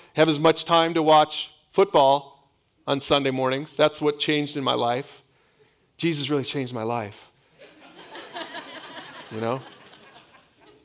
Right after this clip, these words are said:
Now I have to D V R the game, the, the Bears game. No, it's, we're supposed to honor God. He wants us,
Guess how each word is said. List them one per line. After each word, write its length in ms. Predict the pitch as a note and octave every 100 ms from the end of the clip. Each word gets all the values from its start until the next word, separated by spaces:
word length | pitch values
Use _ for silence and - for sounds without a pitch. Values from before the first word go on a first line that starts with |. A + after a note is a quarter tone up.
| -
Now 160 | C#3
I 80 | D3+
have 160 | D3 C#3+
to 80 |
D 200 | B2+ C3+
V 180 | D3+ C#3
R 200 | C#3 D#3
the 80 | C#3+
game, 460 | A#2 A2 G#2+ G#2+ A2
the, 80 | A#2+
the 260 | - B2+
Bears 320 | A#2+ B2 A#2
game. 320 | - B2 A2 A2 - - C3 - - - - A#2 - A#2+ - _ - _ _ - - - _
No, 340 | F3+ B3 A3 F3
it's, 180 | E3+
we're 180 | D3+ E3+
supposed 280 | - A#3 A3+
to 100 | G#3+
honor 300 | E3+ F#3+ G#3
God. 280 | G3+ A#3 G#3+
He 100 | F#3
wants 320 | G3+ G#3 G3+
us, 260 | G#3+ F#3+